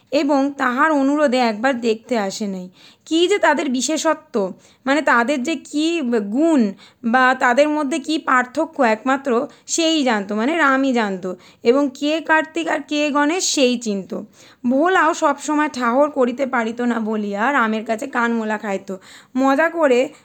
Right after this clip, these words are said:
আম, রাম ভোলাকে জিজ্ঞাসা করতো, "বলো তো,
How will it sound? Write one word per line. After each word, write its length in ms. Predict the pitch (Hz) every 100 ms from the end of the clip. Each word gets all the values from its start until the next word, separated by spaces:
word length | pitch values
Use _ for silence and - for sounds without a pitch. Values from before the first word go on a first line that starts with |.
| -
আম, 560 | 226 226 220 220 214 220 -
রাম 420 | 254 262 262 285
ভোলাকে 340 | 269 262 269
জিজ্ঞাসা 280 | 247 240 240
করতো, 240 | 254 254 247
"বলো 360 | 226 226 269
তো, 340 | 311 254 233